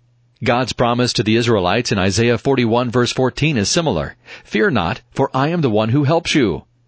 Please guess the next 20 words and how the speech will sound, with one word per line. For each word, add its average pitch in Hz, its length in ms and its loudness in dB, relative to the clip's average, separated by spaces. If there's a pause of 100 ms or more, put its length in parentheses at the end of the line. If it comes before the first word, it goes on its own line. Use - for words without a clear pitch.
(100)
In 120 160 0
each 135 220 0
incident, 127 500 -2 (140)
we 123 100 2
see 135 200 0
God 123 340 0
commanding 131 440 0
courage, 123 600 -2
not 175 180 -4
because 127 500 0
it 123 120 2
is 101 160 0
natural 113 480 0
for 101 180 -4
man 92 240 0
to 117 80 -2
be 107 120 0
brave 104 340 0
and 92 100 -2
courageous, 101 580 -2